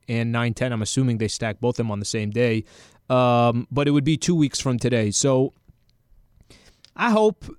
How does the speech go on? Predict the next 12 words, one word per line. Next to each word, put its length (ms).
that 520
the, 920
you 100
know, 120
cautious 540
approach 340
that 140
the 60
Lakers 320
are 80
taking, 520
and 260